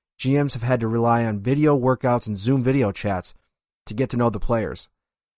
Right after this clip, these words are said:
The medical checks are one of the most important factors in the process of deciding on whether to draft a player, and every year the medical checks move players up and down Beane's draft board. With all, all the intel available this year,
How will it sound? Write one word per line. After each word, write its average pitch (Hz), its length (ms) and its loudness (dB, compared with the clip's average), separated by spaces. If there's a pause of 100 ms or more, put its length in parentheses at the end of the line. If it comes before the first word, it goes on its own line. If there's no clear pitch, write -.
(140)
The 113 60 -6
medical 165 280 4
checks 156 300 0
are 147 60 4
one 139 160 4
of - 20 2
the 135 60 4
most 135 200 4
important 135 360 0
factors 139 400 2
in - 20 0
the 113 80 -2
process 139 460 2
of 107 40 -12
deciding 123 380 2
on 117 80 -2
whether 120 220 2
to 104 80 -8
draft 127 340 4
a 107 60 -2
player, 107 400 -2 (260)
and 104 140 -10
every 143 240 0
year 135 120 4
the 123 100 2
medical 123 300 0
checks - 400 0 (280)
move 113 180 -6
players 131 400 4
up 131 160 2
and 123 140 0
down 123 260 4
Beane's 117 300 -2
draft 123 300 2
board. 98 260 -8 (320)
With 123 80 -4
all, 135 320 6
all 131 160 6
the 127 160 0
intel 147 400 4
available 123 500 4
this 143 260 2
year, 104 280 -4